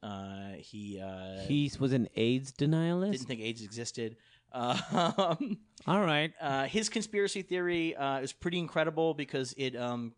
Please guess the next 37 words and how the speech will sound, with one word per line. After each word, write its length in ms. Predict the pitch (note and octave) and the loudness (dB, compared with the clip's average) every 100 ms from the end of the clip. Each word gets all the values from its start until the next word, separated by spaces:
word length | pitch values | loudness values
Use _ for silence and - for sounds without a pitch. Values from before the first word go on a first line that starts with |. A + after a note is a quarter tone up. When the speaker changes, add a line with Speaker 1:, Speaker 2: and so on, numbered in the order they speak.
| - | -8
Speaker 1:
it 140 | C3 A#2+ | -6 -4
includes 460 | B2 D3+ C#3+ B2+ - - - | -6 -4 -4 -6 -14 -20 -18
the 40 | - | -8
Kennedy 300 | E3 E3+ E3+ | -4 -2 -4
assassination, 760 | D#3+ D#3+ D3+ D3+ D3 - D3 | -2 -2 -2 -4 -4 -4 -6
the 100 | B2 | -6
N 140 | B2 C#3+ | -6 -4
W 340 | D3+ D3+ C#3+ | -2 -2 2
O, 200 | C3+ C3 | 2 2
the 80 | B2+ | -2
coming 340 | - C3+ D3 C3+ | -8 -8 -6 -4
Ice 240 | C3 - | -6 -4
Age, 400 | B2+ B2 A#2+ A#2+ | -4 -2 -4 -8
the, 280 | G#2+ G#2 F#2+ | -12 -12 -10
uh, 380 | G#2 G2+ G2 F#2+ - _ _ _ _ _ | -8 -6 -6 -8 -12 _ _ _ _ _
the, 340 | A2+ G#2+ G#2 F#2 | -6 -6 -6 -8
uh, 280 | G2+ G2 F#2+ A2 | -8 -8 -10 -6
aliens, 560 | C3+ D#3+ D3+ C#3+ B2+ - | -4 -4 -4 -6 -8 -6
and 140 | B2 | -4
the 80 | B2 | -4
Illuminati, 840 | A#2+ D3+ D3+ B2+ B2 B2 A#2+ A#2 G2+ | -4 -4 -4 -4 -4 -4 -6 -8 -10
which 200 | G#2+ - | -12 -10
have 120 | A2 | -8
been 140 | A#2 | -8
de-, 140 | G#2+ G#2+ - | -8 -10 -10
had 160 | A2 | -12
declared 380 | A2+ - C3 A#2+ | -12 -8 -6 -4
war 140 | A#2+ A#2 | -2 -2
on 60 | |
America 380 | A2 G#2+ G#2 G#2+ | -2 -2 -4 -6
since 240 | - A2 | -10 -10
the 140 | - F#2 | -12 -12
earliest 340 | G#2 G#2 F#2+ | -10 -8 -10
days 220 | G#2 G2 F#2+ | -10 -10 -10
of 60 | |
the 60 | F#2 | -12
Revolution. 460 | F#2 F#2 F#2+ - | -16 -18 -18 -18